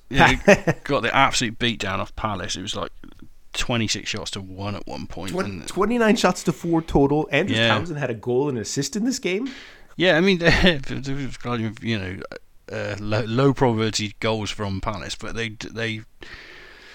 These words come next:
Speaker 1: they <laughs> really did, uh, apply the beatdown. And this reminds, this reminds me of, um, the start of twenty sixteen seventeen, where,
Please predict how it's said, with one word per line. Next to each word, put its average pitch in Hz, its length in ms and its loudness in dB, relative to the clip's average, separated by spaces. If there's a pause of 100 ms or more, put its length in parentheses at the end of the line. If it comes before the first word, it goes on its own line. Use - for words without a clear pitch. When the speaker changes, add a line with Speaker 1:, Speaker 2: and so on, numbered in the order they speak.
(380)
Speaker 1:
they 113 100 4 (120)
<laughs> - 100 2
really 120 180 6
did, 107 280 0 (200)
uh, 104 280 -2
apply 110 480 2
the 107 120 0
beatdown. 98 540 -2
And 156 160 4
this 214 200 6
reminds, 226 300 6
this 226 240 4
reminds 220 360 6
me 92 320 -6
of, 120 420 -2
um, 120 320 4
the 120 80 -2
start 165 280 6
of - 80 2
twenty 127 260 2
sixteen 110 440 0
seventeen, 135 640 0
where, 101 320 -2